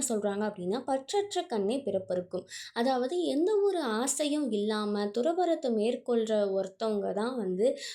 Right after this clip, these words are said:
பிறவி வேர் அப்படின்னு சொல்லக்கூடிய பிறவி துன்பத்தை வந்து, அ, ஒழிக்க முடியும். அந்த பிறவி துன்பத்துல இருந்து நீங்கக்கூடியவர்கள் யார் அப்படின்னு பார்த்தோம்னா, எந்த ஒரு பற்றுமே இல்லாதவங்க தான். அப்படி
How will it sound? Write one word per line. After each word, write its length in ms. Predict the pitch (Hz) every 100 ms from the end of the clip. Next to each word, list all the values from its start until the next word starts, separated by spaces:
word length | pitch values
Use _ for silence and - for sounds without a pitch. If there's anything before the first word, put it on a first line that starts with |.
| - -
பிறவி 560 | 294 330 392 370 339
வேர் 240 | 233 240 233
அப்படின்னு 320 | 196 208 240
சொல்லக்கூடிய 640 | 240 208 220 214 190 214
பிறவி 500 | 285 269 277 349 339
துன்பத்தை 520 | 320 220 226 226 - 196
வந்து, 360 | 180 208 359 - - - -
அ, 240 | 226 220
ஒழிக்க 420 | 214 226 277 - 262
முடியும். 400 | 202 180 202 214
அந்த 200 | 202 208
பிறவி 480 | 214 254 277 302
துன்பத்துல 560 | 294 240 240 247 240 214
இருந்து 300 | 220 269 294
நீங்கக்கூடியவர்கள் 920 | 240 262 269 254 233 214 202 190 190
யார் 400 | 190 190 202 247
அப்படின்னு 300 | 226 190 202
பார்த்தோம்னா, 460 | 202 190 190 196 320
எந்த 360 | 277 254 311 370
ஒரு 160 | 311
பற்றுமே 540 | 247 208 - 196 226 254
இல்லாதவங்க 760 | 185 190 196 196 180 175 175
தான். 280 | 185 180 - - - - -
அப்படி 720 | 233 233 226 190 208 320